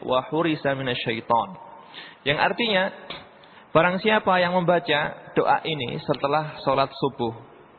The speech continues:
sebelum dia merubah bentuk kakinya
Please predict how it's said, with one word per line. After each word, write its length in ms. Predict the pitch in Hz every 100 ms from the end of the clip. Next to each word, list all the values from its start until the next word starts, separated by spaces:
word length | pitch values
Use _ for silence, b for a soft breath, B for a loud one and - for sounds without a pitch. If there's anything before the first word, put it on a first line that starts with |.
| - - - B B B B B -
sebelum 480 | 143 139 175 175 151
dia 320 | 165 170 165
merubah 800 | 156 165 160 165 160 - - -
bentuk 320 | 139 139 151
kakinya 640 | - 139 - 143 131 139